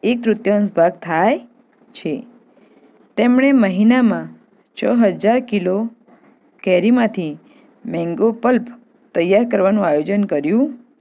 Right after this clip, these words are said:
છે. તો એક મહિનામાં કેટલો મેંગો પલ્પ તૈયાર થશે?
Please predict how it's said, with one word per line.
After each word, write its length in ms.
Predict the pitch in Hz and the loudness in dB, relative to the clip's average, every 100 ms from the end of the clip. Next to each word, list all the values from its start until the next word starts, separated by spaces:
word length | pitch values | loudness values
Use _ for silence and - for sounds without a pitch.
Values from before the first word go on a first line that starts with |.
| _ _ - | _ _ -18
છે. 240 | - - - _ _ _ _ _ _ - | -12 -12 -14 _ _ _ _ _ _ -4
તો 300 | 185 185 - _ _ _ _ _ _ _ _ - | -2 -2 -4 _ _ _ _ _ _ _ _ -2
એક 220 | 196 233 | 0 2
મહિનામાં 800 | 226 180 165 170 170 185 269 - _ _ _ _ _ _ _ _ - | 2 2 0 -4 -4 -4 -4 -8 _ _ _ _ _ _ _ _ -6
કેટલો 300 | 226 233 269 | -6 -2 0
મેંગો 360 | 285 233 214 220 | 2 4 2 2
પલ્પ 240 | 226 220 | 0 -2
તૈયાર 360 | 214 208 208 202 | -2 -2 0 0
થશે? 680 | 208 190 - 190 190 190 | -2 -4 -4 -4 -4 -8